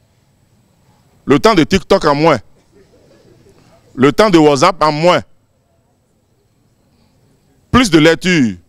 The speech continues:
plus de culture générale, plus de révision, et vous verrez que vous serez les meilleurs de votre catégorie. Chaque matin, quand vous vous levez,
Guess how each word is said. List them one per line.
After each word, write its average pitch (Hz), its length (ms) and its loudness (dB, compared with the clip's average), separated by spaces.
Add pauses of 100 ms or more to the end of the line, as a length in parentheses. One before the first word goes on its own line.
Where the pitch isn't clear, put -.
(100)
plus 220 160 0
de 170 100 2
culture 170 300 -6
générale, 147 500 -2 (840)
plus 214 180 -2
de 147 80 -2
révision, 151 560 -2 (1120)
et 175 80 0
vous 160 140 0
verrez 151 240 0
que 156 140 -6
vous 135 160 -6
serez 143 180 -4
les 120 120 -2
meilleurs 127 500 0 (500)
de 110 80 -10
votre 135 200 -6
catégorie. 107 520 -8 (1300)
Chaque 175 260 -6
matin, 143 300 -2
quand 170 160 -2
vous 131 140 -2
vous 131 100 2
levez, 120 340 0